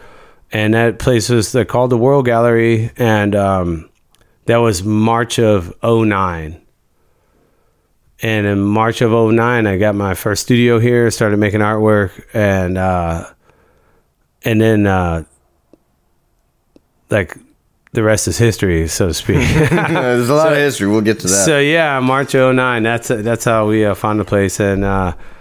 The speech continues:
Speaker 1: and a little bit about myself again. I said I'm Jesse Fortune. I, I, I graduated two thousand from Kansas City Art Institute and came to California as my brother was like, "Dude, I got a spot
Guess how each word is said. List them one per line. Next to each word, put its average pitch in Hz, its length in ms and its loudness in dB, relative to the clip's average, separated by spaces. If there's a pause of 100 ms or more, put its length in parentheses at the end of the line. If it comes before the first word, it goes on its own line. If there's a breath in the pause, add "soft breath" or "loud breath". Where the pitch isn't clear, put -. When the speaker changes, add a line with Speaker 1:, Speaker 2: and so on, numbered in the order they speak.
(160 loud breath)
Speaker 1:
and 147 100 -4
a 143 60 2
little 175 200 2
bit 170 120 2
about 147 160 0
myself 131 480 0
again. 120 380 2
I 110 140 0
said 135 200 0
I'm 120 120 2
Jesse 117 260 0
Fortune. 113 580 2
I, 104 380 0
I, 98 180 -2
I 110 120 -4
graduated 120 840 0 (540 loud breath)
two 156 180 0
thousand 127 440 0
from 107 160 -2
Kansas 123 240 0
City 117 180 0
Art 110 180 0
Institute 104 680 -2 (720 soft breath)
and 120 240 -2
came 123 480 0
to 107 280 0
California 110 540 -2
as 95 160 -2
my 101 120 -2
brother 104 280 0
was 95 140 -2
like, 90 180 -4
"Dude, 104 180 -2
I 98 60 -2
got 87 140 -4
a 85 60 -8
spot 113 600 -2